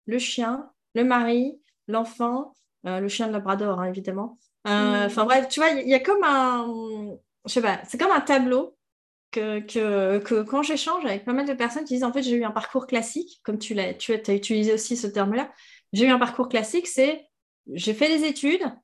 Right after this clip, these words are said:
Speaker 1: pour faire plaisir, ou parce que, ben, de toute façon, je savais pas trop, donc, euh, je me suis
Speaker 2: Hmm.
Speaker 1: dit, ah bah oui, à nouveau, ah bah oui, on m'a dit que j'étais douée en langue, ou on m'a dit que j'étais plutôt bonne en maths, ou on m'a dit que blablabla. »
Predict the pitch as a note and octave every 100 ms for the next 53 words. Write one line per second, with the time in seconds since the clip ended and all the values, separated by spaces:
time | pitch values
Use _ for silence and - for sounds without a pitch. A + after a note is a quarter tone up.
0 | _ _ - F#4 F#4 D#4+ - D4 B3+ B3
1 | D4+ F4+ - _ _ B3 A#3+ A#3+ C4+ -
2 | C#4+ D4 B3+ A#3+ A#3 A3+ C4 A#3+ A#3 A3
3 | A3 G#3+ - D4+ A4 C#4+ A3 G#3+ G3+ B3
4 | A#3+ A3+ A3+ B3+ B3+ A#3+ D#4+ F#4 - G#3+
5 | A3 A3 C#4 - A3+ B3+ A#3 G#3+ B3 C#4+
6 | A#3+ G#3+ A3+ B3 A3+ G#3+ A3 G#3+ G#3+ A3
7 | G#3+ G#3 G3+ C4+ C4 A#3 A3 G#3 A#3 A#3+
8 | G#3+ G#3+ G#3 G#3+ A3 G#3+ G#3 G#3+ A3 G#3
9 | G#3+ B3+ - A3+ G#3+ G#3 A3 A#3+ A3+ G3+
10 | G3+ F#3+ F#3+ F#3+ D#4